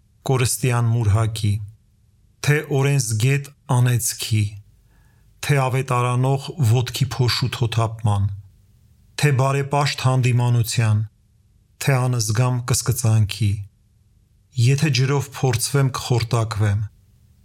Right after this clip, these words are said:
եթե քննության դեղ ընդունեմ, կսատակվեմ, եթե բարիքի բաշխում տեսնեմ, չար կասկածներից կփախչեմ, եթե բարձրացած ձեռք տեսնեմ, կկորանամ,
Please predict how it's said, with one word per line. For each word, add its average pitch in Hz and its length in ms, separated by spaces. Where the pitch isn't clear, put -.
եթե 143 280
քննության 143 760
դեղ 135 300
ընդունեմ, 117 580
կսատակվեմ, 110 920
եթե 143 400
բարիքի 127 480
բաշխում 120 560
տեսնեմ, 117 500
չար 131 360
կասկածներից 120 840
կփախչեմ, 110 760
եթե 143 400
բարձրացած 135 880
ձեռք 139 420
տեսնեմ, 110 560
կկորանամ, 120 720